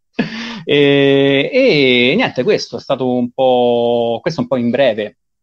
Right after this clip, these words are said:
Torniamo a parlare, insomma, di questo, di questo testo, eh, che, eh, ha appunto questa particolarità, fondamentalmente.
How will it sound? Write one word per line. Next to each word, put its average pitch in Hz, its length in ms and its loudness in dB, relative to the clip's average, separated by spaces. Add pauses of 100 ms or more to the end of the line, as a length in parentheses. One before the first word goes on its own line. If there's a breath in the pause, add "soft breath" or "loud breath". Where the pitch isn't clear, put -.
(180)
Torniamo 185 300 2
a 175 80 -2
parlare, 180 320 2
insomma, 165 280 0
di 139 120 -2
questo, 143 680 0
di 143 100 -4
questo 160 320 -4
testo, 156 640 -2 (260 loud breath)
eh, 127 1000 2
che, 240 320 0
eh, 139 480 0
ha - 380 -2
appunto 165 400 -6
questa 202 340 -2
particolarità, 143 1080 -2 (240)
fondamentalmente. 110 1000 -8